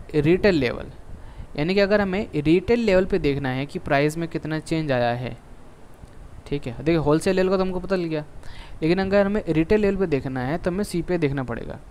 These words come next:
तो सीपीआई में ये बताता है कि चीज़ों के प्राइस में कितना, अ, कितना change आया है। देखिए अगर बढ़ रहा है तो इसका मतलब क्या है कि लोगों के पास, लोग ज़्यादा ज़्यादा खर्च कर रहे हैं ना। As, uh,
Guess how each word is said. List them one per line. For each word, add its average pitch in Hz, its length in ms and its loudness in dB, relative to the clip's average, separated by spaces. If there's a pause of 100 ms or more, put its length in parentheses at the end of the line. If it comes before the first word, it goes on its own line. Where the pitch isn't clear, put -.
(840)
तो 151 60 -4
सीपीआई 180 300 0
में 214 140 0
ये 214 80 4
बताता 147 340 2
है 160 100 0
कि 190 280 -6 (580)
चीज़ों 170 280 2
के 214 40 -2
प्राइस 156 340 4
में 190 140 -4
कितना, 165 380 -4
अ, 214 60 -4 (1600)
कितना 170 200 -2
change 147 300 0
आया 113 140 4
है। 107 60 -4
देखिए 165 200 2
अगर 180 160 4
बढ़ 165 200 4
रहा 151 120 4
है 120 80 4
तो 147 80 -2
इसका 170 200 -2
मतलब 170 260 -4
क्या 127 140 0
है 113 300 -8 (180)
कि 156 120 0
लोगों 147 280 2
के - 80 -8
पास, 151 300 2
लोग 147 200 2
ज़्यादा 143 260 2
ज़्यादा 147 160 2
खर्च 143 220 -6
कर 131 140 -2
रहे 131 100 -2
हैं 139 60 -4
ना। 165 100 -4 (3000)
As, 202 320 4
uh, 160 300 4